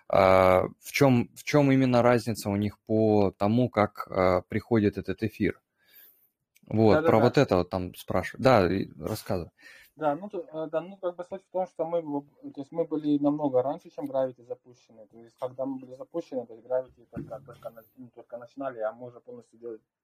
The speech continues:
Speaker 2: то есть делали мост. И к тому моменту, когда Gravity, то есть, запустит свой, э,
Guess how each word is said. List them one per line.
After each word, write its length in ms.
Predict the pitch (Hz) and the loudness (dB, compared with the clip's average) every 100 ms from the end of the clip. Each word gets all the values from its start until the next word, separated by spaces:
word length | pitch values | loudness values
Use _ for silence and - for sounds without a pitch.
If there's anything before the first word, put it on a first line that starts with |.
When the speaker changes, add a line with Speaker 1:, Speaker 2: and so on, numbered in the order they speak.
| _ | _
Speaker 2:
то 80 | |
есть 100 | 117 | -14
делали 240 | 127 127 123 | -8 -6 -6
мост. 280 | 120 110 - _ _ _ _ _ _ | -10 -10 -14 _ _ _ _ _ _
И 320 | 131 139 135 _ | -4 -2 -4 _
к 120 | - | -6
тому 260 | 143 156 165 | -4 -4 -4
моменту, 300 | 160 151 147 | -4 -2 -2
когда 240 | 135 131 | -2 -2
Gravity, 420 | 123 135 135 127 | 0 0 -2 -8
то 100 | 120 | -10
есть, 80 | 120 | -8
запустит 500 | 127 - 147 - 117 | -8 -6 -8 -8 -14
свой, 440 | - 123 123 110 - | -10 -4 -2 -2 -8
э, 500 | 117 117 110 104 101 | -6 -4 -2 -2 -4